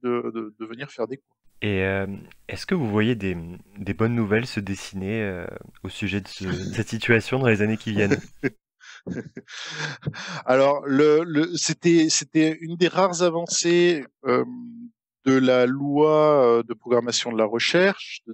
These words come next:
Speaker 1: deux mille vingt, qui était la mensualisation des heures de vacation. Euh, en réalité, avec le, le recul, on se rend compte que c'est un petit peu comme le droit au logement, quoi,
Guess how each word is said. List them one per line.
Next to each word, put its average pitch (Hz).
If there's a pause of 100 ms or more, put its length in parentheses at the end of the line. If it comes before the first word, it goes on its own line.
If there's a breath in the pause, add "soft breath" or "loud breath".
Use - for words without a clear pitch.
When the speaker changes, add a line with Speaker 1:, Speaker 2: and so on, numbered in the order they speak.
Speaker 1:
deux 113
mille 113
vingt, 180 (180 soft breath)
qui -
était 165
la 165
mensualisation 127
des 143
heures 151
de 139
vacation. 127 (300)
Euh, 107 (480)
en 110
réalité, 165
avec 120
le, 120
le 117
recul, 123
on 127
se -
rend 117
compte 156
que 117
c'est -
un 110
petit -
peu 143
comme 123
le 117
droit 110
au 127
logement, 139 (100)
quoi, 95